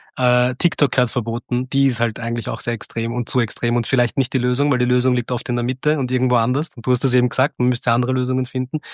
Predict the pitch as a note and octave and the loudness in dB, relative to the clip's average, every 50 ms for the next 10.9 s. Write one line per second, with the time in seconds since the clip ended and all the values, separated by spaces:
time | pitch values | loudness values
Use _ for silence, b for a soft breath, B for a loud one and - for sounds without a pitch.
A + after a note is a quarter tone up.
0 | B B B B - - - D3+ F3+ G3+ F3+ - G3 F#3 D#3 D#3 E3 E3 - F#3+ | B B B B -4 0 4 4 4 4 4 4 2 2 4 2 2 2 2 0
1 | E3 E3+ E3+ F#3+ A#3 - - D3+ F3 F#3+ F#3+ E3+ - - G3+ F3+ - - B B | 2 2 2 0 0 -2 -2 0 2 2 2 4 4 4 2 2 0 -4 B B
2 | B B B D#3 D3+ D3+ D#3+ F3 E3 C3+ - F3 D#3+ D3+ D#3 D#3+ C3+ D#3 D3+ D#3+ | B B B 0 2 4 4 2 2 0 0 0 2 2 2 2 0 0 2 2
3 | D#3 C3+ D3 D3 - - C#3 C3+ - C3+ B2 A#2+ A#2+ A2+ - - A#2+ A2+ A2 G#2 | 0 2 0 0 0 0 0 2 2 0 0 0 -2 -6 -8 -8 -8 -8 -8 -10
4 | _ _ _ _ B B B B B _ B B B B B B B B B B | _ _ _ _ B B B B B _ B B B B B B B B B B
5 | B B B B C3 D3 C#3 C#3+ C#3+ C3 B2+ - _ _ - - D#3 C#3+ C3+ C3+ | B B B B -2 0 2 2 2 0 -2 -8 _ _ -14 -6 -2 0 2 4
6 | C#3 C#3 C3 - - - - - - D3 D#3 F3+ G3+ F3 D3 C#3+ F3 F#3 F3+ - | 4 2 0 -2 -8 -16 -12 -6 -2 2 2 4 4 4 2 2 0 0 -2 -4
7 | - - C3 C3+ C3+ D3+ C#3 A#2 G#2 - - B2 A#2+ - - - C3 B2 C#3 D3+ | -6 -4 -2 0 2 2 2 0 -2 -2 -4 -4 -4 -6 -8 -10 -6 -4 -4 -2
8 | - E3 - - D3+ D3 C3+ D3 D3 - E3+ D3+ B2 C3+ C#3+ D3 C#3 C#3 C3+ C3+ | -2 -2 -2 0 2 2 2 0 0 0 0 0 2 2 2 2 2 2 0 0
9 | B2 - B2+ A#2+ B2 C3 C#3 C3 C3 - - B2 B2+ C#3+ D3+ C3+ - C3 - C#3 | 0 -2 -2 0 0 0 0 -2 -2 -4 -4 -4 -4 -4 -4 -4 -4 -6 -6 -6
10 | B2+ - - C3 C3 B2 C3+ B2+ B2+ B2 - - A2 A2+ A#2 C3 - | -8 -4 -4 -4 -2 -2 -2 -2 -4 -6 -6 -4 -2 -2 -2 -2 -4